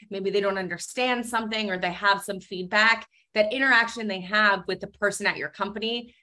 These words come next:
is incredibly important. Um, so much so that, uh, seventy-three percent of consumers love a brand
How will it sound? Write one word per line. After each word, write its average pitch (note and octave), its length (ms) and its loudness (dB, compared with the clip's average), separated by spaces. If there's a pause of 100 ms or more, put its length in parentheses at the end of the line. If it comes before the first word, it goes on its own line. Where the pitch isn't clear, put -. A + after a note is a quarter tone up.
(160)
is G#3 160 6
incredibly G3+ 720 0
important. D3+ 560 -8 (380)
Um, F#3 500 2
so C4 220 -2
much A#3+ 160 2
so G3+ 420 4
that, F3 380 2 (200)
uh, E3 420 2 (260)
seventy-three B3+ 520 0
percent G#3+ 340 -2
of - 120 -6
consumers A3+ 840 0
love G#3+ 300 2
a A3 80 -4
brand F3+ 540 0